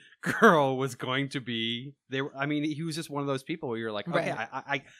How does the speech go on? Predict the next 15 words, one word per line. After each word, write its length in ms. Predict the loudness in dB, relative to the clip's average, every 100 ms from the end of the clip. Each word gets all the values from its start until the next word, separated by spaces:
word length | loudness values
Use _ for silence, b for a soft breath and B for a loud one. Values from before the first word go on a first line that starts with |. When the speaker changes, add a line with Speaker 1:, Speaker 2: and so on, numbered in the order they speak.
| B
Speaker 1:
I 100 | -2
can't 340 | -2 -2 -2 -2
compete 400 | -8 -8 -8 -8
with 160 | -10 -10
this. 260 | -10 -14 -12
This 140 | -8
sucks. 480 | -8 0 0 0 -4
I 100 | -10
can't 300 | -8 -8 -8
compete." 400 | -8 -12 -10 -12 -12 -20 -10
Great 280 | 0 0 2
guy, 260 | 0 2 0
really 380 | -2 -4 -4 -4
good 180 | -6 -6
looking. 420 | -6 -8 -10